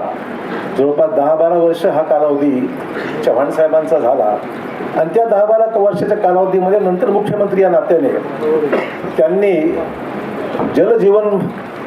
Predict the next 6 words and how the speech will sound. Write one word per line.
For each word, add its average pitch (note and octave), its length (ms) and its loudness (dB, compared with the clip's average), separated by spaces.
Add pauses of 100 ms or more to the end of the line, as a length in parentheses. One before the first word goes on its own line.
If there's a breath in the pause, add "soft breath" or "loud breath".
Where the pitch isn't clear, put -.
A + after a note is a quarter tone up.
(600)
या F3 100 2
देशातल्या, E3+ 580 0
राज्यातल्या D#3 640 0 (680)
गरिबांना F#3 440 2
न्याय F#3+ 280 2
मिळावा, E3 400 2